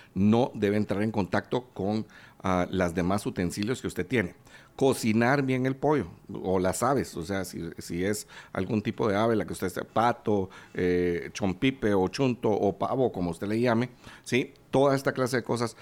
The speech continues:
debe ser, de las aves debe ser cocinada muy bien. Y aparte de eso, todo lo que entró en contacto con el ave cuando estaba cruda debe ser lavada de una forma muy importante. Por ejemplo, cuchillo, eh, la tabla de picar,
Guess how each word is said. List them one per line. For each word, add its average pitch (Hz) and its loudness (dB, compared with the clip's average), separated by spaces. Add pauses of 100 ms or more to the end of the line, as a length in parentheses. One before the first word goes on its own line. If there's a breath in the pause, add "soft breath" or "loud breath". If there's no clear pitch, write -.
(380 loud breath)
debe 120 4
ser, 107 -2
de 95 0
las 90 2
aves 110 2
debe 101 2
ser - -4
cocinada 98 -2
muy 107 2
bien. 123 -2 (400 loud breath)
Y 120 4
aparte 139 2
de 165 4
eso, 127 -2 (420 loud breath)
todo 156 6
lo 170 4
que 135 0
entró 117 0
en 139 -8
contacto 139 0
con 92 0
el 95 0
ave 107 0
cuando 87 -2
estaba 113 0
cruda 143 4 (360 loud breath)
debe 113 4
ser 113 2
lavada 110 2
de 117 4
una 101 2
forma 101 0
muy 104 4
importante. 110 -4 (120)
Por 85 -4
ejemplo, 95 -6
cuchillo, 110 -4 (320 loud breath)
eh, 95 2
la 90 2 (240)
tabla 113 4
de 101 4
picar, 110 -2